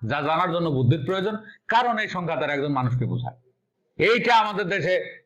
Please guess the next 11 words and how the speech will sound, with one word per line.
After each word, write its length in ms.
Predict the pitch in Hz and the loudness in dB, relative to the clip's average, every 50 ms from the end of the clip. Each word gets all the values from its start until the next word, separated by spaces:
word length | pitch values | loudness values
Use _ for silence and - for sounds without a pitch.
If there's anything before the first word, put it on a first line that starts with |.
| - | 0
মৌলবীরা 500 | 127 131 156 151 143 131 143 139 156 151 | 0 0 0 0 0 0 0 0 0 0
কি 200 | 139 - 127 170 | -2 -2 -4 -4
প্রচার 340 | 156 131 160 156 156 165 156 | -4 -2 -4 -2 -2 -2 -2
করে 280 | 156 151 151 165 190 208 - - - _ _ _ _ _ _ _ _ _ _ - | 0 0 0 2 0 0 -2 -6 -16 _ _ _ _ _ _ _ _ _ _ 0
যে 500 | - 156 190 220 240 247 240 190 131 110 | 2 4 4 4 4 4 4 2 2 2
ভাইয়ের 240 | 139 156 175 208 208 | 4 4 4 4 4
আমার 460 | 202 202 196 196 185 170 - - 139 | 2 2 2 4 2 2 2 0 -2
ওয়া-, 280 | 143 165 170 156 - 135 | -2 -2 -2 -2 -2 -2
ওয়াইজিন 340 | 147 156 165 165 160 160 143 | 0 0 0 0 0 0 0
বক্তা 320 | 143 156 151 - - 139 | 0 0 -2 -2 -4 -4
চাপাবাজ, 460 | 135 156 160 160 165 147 131 127 120 | -2 -2 0 2 2 4 4 4 2